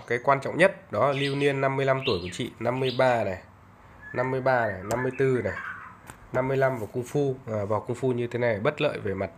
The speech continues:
thứ nhất là bất lợi về mặt tình duyên, cái thứ hai bất lợi về mặt công việc. Như vậy tổng quan năm nay của chị là bất lợi về mặt tình duyên, bất lợi về mặt công việc.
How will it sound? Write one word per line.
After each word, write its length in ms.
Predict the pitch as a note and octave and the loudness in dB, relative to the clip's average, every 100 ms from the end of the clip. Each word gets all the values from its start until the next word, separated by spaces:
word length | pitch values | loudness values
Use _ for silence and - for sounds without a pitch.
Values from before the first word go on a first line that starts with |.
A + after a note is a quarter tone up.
| - | -6
thứ 100 | - | -2
nhất 200 | C3 F3+ | 2 2
là 60 | B2+ | 2
bất 160 | C#3+ | 0
lợi 140 | C#3+ G2 | 0 -2
về 60 | |
mặt 140 | G2 F#2+ | -2 -4
tình 100 | G2 | -6
duyên, 220 | A2 A#2 A2 - - - - | -4 -4 -6 -16 -20 -20 -2
cái 140 | A2+ | -2
thứ 180 | - C#3+ | -2 0
hai 160 | C#3+ | 2
bất 180 | B2 E3 | 2 0
lợi 160 | D3+ G#2 | 0 2
về 100 | G2 | 2
mặt 140 | G2+ - | 0 0
công 160 | B2 | 0
việc. 160 | A#2+ G2 - - - - - - - | 2 2 -2 -12 -12 -14 -12 -12 -6
Như 60 | D#3+ | 2
vậy 140 | E3 | 4
tổng 240 | - D3+ G2+ | 6 4 6
quan 200 | C#3 D3+ | 4 4
năm 140 | D3 D3 | 4 4
nay 160 | D3 | 2
của 120 | B2+ G2 | 2 -4
chị 160 | - | -6
là 180 | G2 F#2+ | -2 0
bất 220 | A2+ D#3 | 0 0
lợi 120 | D3 | 0
về 60 | G2+ | 2
mặt 160 | G#2 - | 0 0
tình 180 | A#2+ G2+ | -2 0
duyên, 240 | C3 A2+ | 0 0
bất 100 | C#3+ | 0
lợi 160 | D3+ C3 | 0 0
về 80 | G2+ | 0
mặt 160 | G2+ - | -2 -2
công 100 | A#2 | 2
việc. 160 | A#2+ | 2